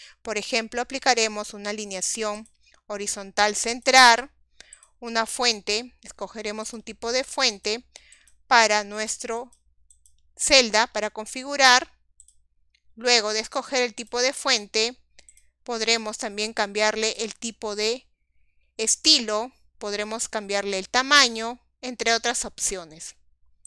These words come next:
También en la ficha borde aplicaremos un estilo, aplicaremos un color y asignaremos borde superior e inferior. Finalmente aplicaremos un relleno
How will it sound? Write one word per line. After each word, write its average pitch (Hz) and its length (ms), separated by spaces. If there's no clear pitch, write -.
También 240 520
en 247 140
la 214 100
ficha 269 360
borde 254 600
aplicaremos 214 1040
un 214 140
estilo, 220 600
aplicaremos 202 800
un 214 100
color 269 640
y 285 140
asignaremos 262 800
borde 208 280
superior 247 580
e 202 120
inferior. 180 640
Finalmente 226 580
aplicaremos 202 640
un 226 120
relleno 254 640